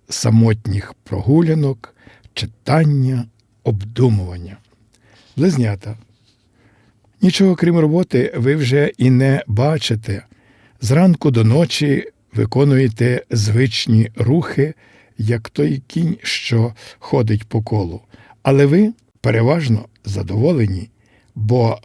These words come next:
ще зможете отримати задоволення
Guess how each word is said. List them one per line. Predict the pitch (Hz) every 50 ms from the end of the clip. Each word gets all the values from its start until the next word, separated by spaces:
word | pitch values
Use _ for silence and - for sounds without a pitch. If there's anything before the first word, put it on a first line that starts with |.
| _ _ -
ще | - - - - - - 139 151 - -
зможете | - 117 107 110 120 135 135 117 120 117 110 - - -
отримати | - 117 110 110 - 143 143 135 127 117 113 110 117 113 107 110 - - - - - - _ _ _ _ _ _ _ _ _ _ _ -
задоволення | 127 107 123 117 104 104 104 113 151 190 185 147 120 104 98 98 104 113